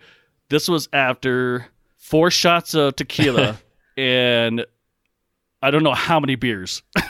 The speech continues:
Speaker 1: So, you know, we, so, you know, it was one of those kind of talks, you know what I mean? Like,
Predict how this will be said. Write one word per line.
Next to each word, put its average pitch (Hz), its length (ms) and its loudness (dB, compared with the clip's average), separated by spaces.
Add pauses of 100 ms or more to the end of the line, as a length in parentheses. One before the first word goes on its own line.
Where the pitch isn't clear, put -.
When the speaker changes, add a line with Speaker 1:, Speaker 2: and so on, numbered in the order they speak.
(320)
Speaker 1:
So, - 260 -4 (920)
you 170 140 2
know, 139 180 0
we, 147 180 -4
so, 147 300 2
you 165 160 2
know, 143 100 4
it 160 140 0
was 165 220 -2
one 151 140 0
of 131 120 -2
those 135 200 2
kind 131 200 -2
of 113 80 -2
talks, 107 380 -4
you 123 120 -2
know 120 60 0
what 120 100 0
I - 20 -2
mean? 120 220 -2
Like, 113 220 -6